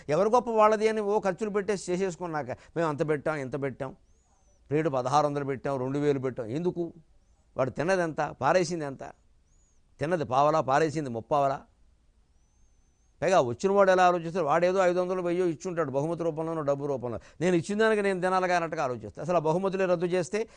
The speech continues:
మేమేమి ఇయ్యం, మీరేమి ఇవ్వద్దు, మీరు, మీరు, మీరు ఆశీర్వదించండి, మేము నమస్కరిస్తాం, చాలు. బహుమతులు ఎందుకండి పెళ్ళికి? మనం వారికైనా, వారు మనకైనా ఎందుకు ఇవ్వాలి అసలు? ఎందుకు ఇవ్వాలి? ఈ, ఇదో పెద్ద ఖర్చు ఇది.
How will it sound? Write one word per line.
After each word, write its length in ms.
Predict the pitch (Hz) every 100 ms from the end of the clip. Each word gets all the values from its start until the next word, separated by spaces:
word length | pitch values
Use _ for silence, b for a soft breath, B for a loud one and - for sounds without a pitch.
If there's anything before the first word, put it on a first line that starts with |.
| b
మేమేమి 400 | 156 175 180 185
ఇయ్యం, 320 | 170 160 104 -
మీరేమి 340 | 151 165 170
ఇవ్వద్దు, 360 | 156 143 110 101
మీరు, 280 | 123 147 143
మీరు, 300 | 139 156 151
మీరు 220 | 147 147
ఆశీర్వదించండి, 800 | 151 185 180 175 170 190 208 226 b -
మేము 120 | 147
నమస్కరిస్తాం, 640 | 147 147 - 131 - 104 -
చాలు. 220 | 127 87 -
బహుమతులు 400 | 123 151 196 185
ఎందుకండి 320 | 190 185 190
పెళ్ళికి? 440 | 170 170 175 202 - _ _ _ _
మనం 180 | 135 143
వారికైనా, 440 | 131 165 180 190
వారు 200 | 180 165
మనకైనా 380 | 156 160 165 180
ఎందుకు 220 | 170 165
ఇవ్వాలి 220 | 180 180 175
అసలు? 280 | 160 220 233 _ _ _ _ _ _ _ _ _ _ _ _ _ _
ఎందుకు 200 | 160 233
ఇవ్వాలి? 320 | 254 147 82 -
ఈ, 100 | 196
ఇదో 240 | 220 214
పెద్ద 200 | 220 226
ఖర్చు 280 | 240 240 -
ఇది. 200 | 123 73